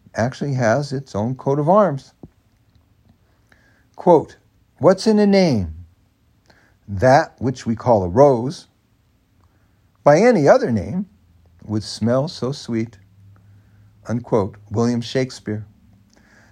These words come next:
The Harmon name has often been misspelled. The original name was spelled, quote, H A R M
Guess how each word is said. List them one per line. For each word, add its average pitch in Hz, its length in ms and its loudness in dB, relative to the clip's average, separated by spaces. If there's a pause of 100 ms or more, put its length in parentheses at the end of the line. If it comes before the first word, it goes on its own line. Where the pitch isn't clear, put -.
The 113 100 -2
Harmon 165 380 2
name 107 260 -4 (1040)
has 104 160 -6
often 131 340 2
been 101 220 -4
misspelled. 113 600 -4 (480)
The 127 100 0
original 135 540 2
name 127 420 -4
was 113 140 -8
spelled, 113 500 2 (580)
quote, 143 320 0
H 139 240 -2
A 123 160 0
R 113 320 2
M 110 380 -4